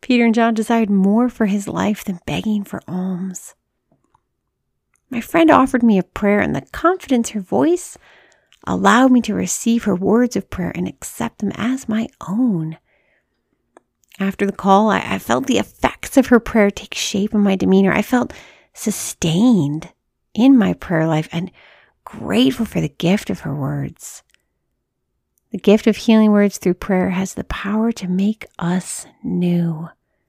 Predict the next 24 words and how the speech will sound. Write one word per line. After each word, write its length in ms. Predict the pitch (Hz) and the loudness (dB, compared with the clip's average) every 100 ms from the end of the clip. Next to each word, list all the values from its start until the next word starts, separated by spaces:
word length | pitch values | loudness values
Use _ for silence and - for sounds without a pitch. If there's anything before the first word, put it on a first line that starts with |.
| _ _ _ _ _ | _ _ _ _ _
Reach 240 | 277 285 | -2 0
out 200 | 311 302 | 0 0
today 320 | - 220 190 185 | 0 2 2 2
to 80 | |
someone 400 | 185 - 185 185 | 0 0 2 2
who 100 | 190 | 0
could 220 | 202 208 - | -2 -6 -2
use 300 | 214 220 - | 0 0 -2
the 180 | 202 - _ _ _ | -6 -6 _ _ _
confidence 680 | - - 240 262 262 247 220 | -10 0 2 4 4 2 2
in 60 | 214 | 0
the 100 | 190 | 2
words 280 | 185 185 180 | 2 2 0
you're 100 | 170 | -4
praying 560 | - 190 196 185 175 - _ _ _ _ _ | -2 0 0 -2 -4 -10 _ _ _ _ _
to 100 | - | -2
make 280 | 220 202 220 | 2 2 2
them 120 | 220 | -2
feel 240 | 208 208 196 | -2 -2 -2
seen, 580 | - - 170 160 156 156 _ _ _ _ _ _ _ _ _ _ _ _ - | -4 0 0 0 -2 -8 _ _ _ _ _ _ _ _ _ _ _ _ -2
like 300 | 185 185 - | 0 0 -2
the 80 | - | -8
crippled 480 | - 180 165 170 156 | -4 -4 -4 -4 -6
man. 360 | 135 147 139 | -8 -10 -12